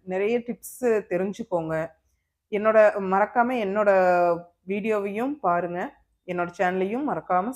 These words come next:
சப்ஸ்கிரைப் பண்ணிருங்க. இந்த மாதிரி நிறைய டிப்ஸோட நான் உங்களுக்கு வந்து வீடியோஸ் போட்டுக்கிட்டே இருப்பேன், அப்லோட் பண்ண, அப்லோட் ஆயிட்டு இருக்கும். So சப்ஸ்கிரைப் பண்ணாதவங்க மறக்காம சப்ஸ்கிரைப் பண்ணிருங்க.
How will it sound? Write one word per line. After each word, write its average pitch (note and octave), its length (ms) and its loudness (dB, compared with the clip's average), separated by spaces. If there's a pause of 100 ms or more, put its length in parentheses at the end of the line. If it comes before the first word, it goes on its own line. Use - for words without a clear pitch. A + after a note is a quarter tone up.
சப்ஸ்கிரைப் - 460 -6
பண்ணிருங்க. D3+ 460 -8
இந்த F3 140 -6
மாதிரி A#3 280 0
நிறைய G#3+ 480 -4 (100)
டிப்ஸோட G3+ 480 -2
நான் G#3+ 200 -4
உங்களுக்கு F3 300 -6
வந்து F3+ 380 -6 (320)
வீடியோஸ் A3+ 380 -4
போட்டுக்கிட்டே F#3 420 -2
இருப்பேன், F#3+ 280 0
அப்லோட் F3 320 -4
பண்ண, E3 220 -2
அப்லோட் E3+ 320 -6
ஆயிட்டு D#3 200 -6
இருக்கும். E4 260 -4 (280)
So G3+ 260 0 (100)
சப்ஸ்கிரைப் A#3+ 460 -2
பண்ணாதவங்க F#3+ 460 -2 (200)
மறக்காம F3+ 440 -6 (140)
சப்ஸ்கிரைப் E3 440 -6
பண்ணிருங்க. D3+ 400 -8